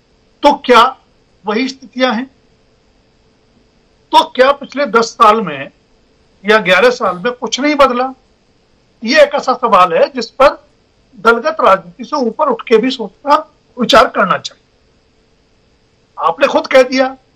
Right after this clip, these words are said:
कि जैसे जस्टिस सूर्यकांत ने कहा कि मैं उसमें कुछ भी गलत नहीं देखता कि सीबीआई ने गिरफ्तार कर, नियमों की दृष्टि से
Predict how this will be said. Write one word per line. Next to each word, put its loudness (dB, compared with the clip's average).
कि -2
जैसे 4
जस्टिस -10
सूर्यकांत -2
ने 2
कहा 2
कि -6
मैं 2
उसमें -2
कुछ -10
भी -4
गलत 4
नहीं -4
देखता -2
कि -4
सीबीआई 0
ने -4
गिरफ्तार -4
कर, -14
नियमों 0
की -6
दृष्टि -2
से 2